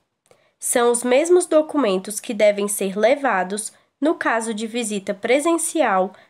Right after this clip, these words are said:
ao cartório eleitoral. Para encaminhar a emissão do título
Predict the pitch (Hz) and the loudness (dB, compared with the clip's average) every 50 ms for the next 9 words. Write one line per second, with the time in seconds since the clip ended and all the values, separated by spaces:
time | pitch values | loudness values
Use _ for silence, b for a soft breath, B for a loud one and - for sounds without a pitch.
0 | B - 233 247 247 247 - 339 359 349 - - 240 202 190 202 202 202 208 202 | B -4 -2 -2 -2 0 -2 -2 -2 -2 -2 0 2 2 2 0 -2 -2 -2 -2
1 | 208 208 - 240 247 277 254 180 160 180 - _ _ _ _ _ _ _ _ _ | -4 -2 -2 0 0 0 0 -2 -2 -6 -12 _ _ _ _ _ _ _ _ _
2 | _ _ _ _ _ _ _ _ _ _ _ _ _ _ _ _ _ _ - - | _ _ _ _ _ _ _ _ _ _ _ _ _ _ _ _ _ _ -4 -2
3 | 262 240 233 226 226 233 269 330 381 - - 370 339 339 330 330 285 226 190 185 | -2 0 2 2 2 2 2 0 0 2 2 4 4 4 4 4 2 2 2 2
4 | 185 190 196 202 220 254 285 302 285 - - 220 190 190 185 185 190 190 - - | 2 2 2 2 2 0 0 0 -2 0 0 0 0 0 -2 -4 -6 -8 -8 -6
5 | 226 220 190 - - 196 185 185 185 | -6 -6 -8 -8 -10 -8 -8 -8 -10